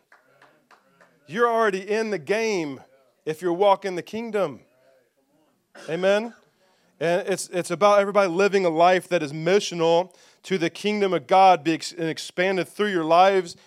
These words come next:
and through your church. Okay? It's not about a bunch of people starting Lone Ranger ministries that lack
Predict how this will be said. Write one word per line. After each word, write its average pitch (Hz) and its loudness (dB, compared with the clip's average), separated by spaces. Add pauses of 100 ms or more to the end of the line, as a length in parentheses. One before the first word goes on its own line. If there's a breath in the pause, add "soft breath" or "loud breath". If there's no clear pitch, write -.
(120)
and 190 -2
through 202 -6
your 190 -4
church. 180 -4 (960)
Okay? 170 -2 (1800)
It's - -18
not 156 2
about 175 2 (520)
a 104 -20
bunch 160 -2
of - -18
people 151 -4
starting 156 -2 (400)
Lone 160 -4
Ranger 160 -4
ministries 160 -6 (640)
that 139 -4
lack 151 2